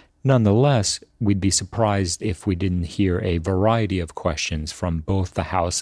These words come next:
and the Senate on the topic. In terms of trading the Treasury market, we were looking for more aggressive selling interests at the end of last week, with a target of one seventy to one seventy-five in ten-year yields.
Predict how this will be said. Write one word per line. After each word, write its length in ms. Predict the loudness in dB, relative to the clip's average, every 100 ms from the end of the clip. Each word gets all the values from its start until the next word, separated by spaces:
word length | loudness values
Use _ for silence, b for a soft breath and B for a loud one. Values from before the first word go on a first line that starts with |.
| -6 -2
and 260 | 0 0
the 60 | 0
Senate 460 | 0 0 -2 -6 -8
on 200 | -6 -4
the 40 |
topic. 520 | -6 -4 -4 -6 -10 -16 B B B B B 0
In 160 | 2
terms 320 | 6 4 4 2
of 160 | 0
trading 400 | -2 0 2 2
the 60 | 2
Treasury 420 | 0 0 2 0
market, 420 | 0 -2 0 0 B B B _
we 80 | 2
were 160 | 2
looking 400 | 2 0 0 -2
for 400 | 0 0 0 0 _ 2
more 240 | 4 4
aggressive 440 | 4 0 0 -2
selling 420 | 0 2 2 2 2
interests 560 | 0 0 -2 -2 -2
at 200 | -4 0
the 200 | 0 0
end 220 | 0 -2
of 120 | -2 0
last 460 | 0 0 -2 -2
week, 320 | 0 0 -2 -18 B B B
with 160 | -2 0
a 80 | -2
target 540 | 0 0 2 0 -2 _ -2
of 260 | 0 0
one 460 | -4 -2 0 2 2
seventy 600 | 0 0 0 0 2 0
to 260 | 0 -2 0
one 260 | 0 0
seventy-five 960 | 0 -2 -2 -2 -4 -4 -2 0 0 0
in 140 | -4
ten-year 440 | -4 -2 0 0 -2
yields. 480 | -2 0 -2 -4